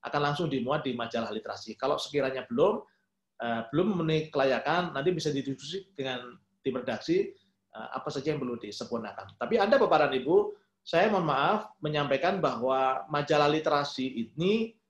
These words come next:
naskahnya hanya yang diterima hanya dari alumni kelas menulis majalah literasi. Itu kenapa? Karena kami memang mempersiapkannya bukan dari segi naskahnya, tapi sejak proses menulis sudah kita berikan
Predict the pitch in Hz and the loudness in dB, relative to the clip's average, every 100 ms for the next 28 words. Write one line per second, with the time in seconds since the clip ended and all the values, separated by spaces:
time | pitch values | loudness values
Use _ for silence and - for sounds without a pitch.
0 | _ 151 151 - 143 147 190 220 165 156 | _ -2 0 0 0 0 2 4 4 4
1 | 151 143 143 170 226 247 - _ _ _ | 4 2 2 4 4 2 -4 _ _ _
2 | _ _ _ 156 156 175 240 165 165 285 | _ _ _ 0 2 2 4 4 0 -2
3 | - _ _ _ - 139 135 156 214 202 | -12 _ _ _ -6 -2 0 2 0 0
4 | 143 131 123 135 180 185 196 147 143 143 | 0 0 0 2 4 4 2 2 2 2
5 | 147 147 160 175 175 175 - _ _ _ | 0 0 0 0 -2 -6 -12 _ _ _
6 | 135 151 160 143 135 151 147 123 120 107 | 0 0 0 -2 0 0 -2 -4 -2 -2
7 | 110 107 98 - 113 _ _ - 165 139 | -4 -8 -12 -14 -16 _ _ -8 -6 -4
8 | 127 - 123 127 120 139 160 131 135 165 | -4 -2 -2 -2 -4 -4 -2 -4 -2 -2
9 | 160 170 - 139 - 131 180 165 117 117 | 0 0 2 -2 0 -2 -2 -2 -4 -4
10 | 110 110 120 117 104 - - 143 226 - | -6 -6 -10 -10 -10 -12 -8 -6 -6 -10
11 | _ _ _ 123 123 139 120 120 - 120 | _ _ _ -6 -4 -6 -4 -6 -4 -6
12 | 127 - 127 139 165 117 110 120 135 117 | -8 -10 0 0 0 -6 -6 -6 -6 -6
13 | 110 104 104 | -8 -8 -10